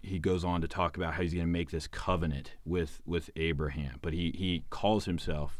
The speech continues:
God Almighty, El Shaddai. Revelation in the New Testament also says, um, God says, "I am the Almighty." Revelation one eight. "I'm the Alpha and the Omega, the one who was and is and is to come, the Almighty."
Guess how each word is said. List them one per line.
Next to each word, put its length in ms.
God 240
Almighty, 400
El 140
Shaddai. 380
Revelation 640
in 100
the 80
New 140
Testament 500
also 400
says, 480
um, 580
God 300
says, 320
"I 200
am 260
the 160
Almighty." 800
Revelation 760
one 260
eight. 320
"I'm 140
the 100
Alpha 520
and 200
the 60
Omega, 400
the 160
one 220
who 120
was 380
and 100
is 160
and 120
is 80
to 120
come, 440
the 160
Almighty." 800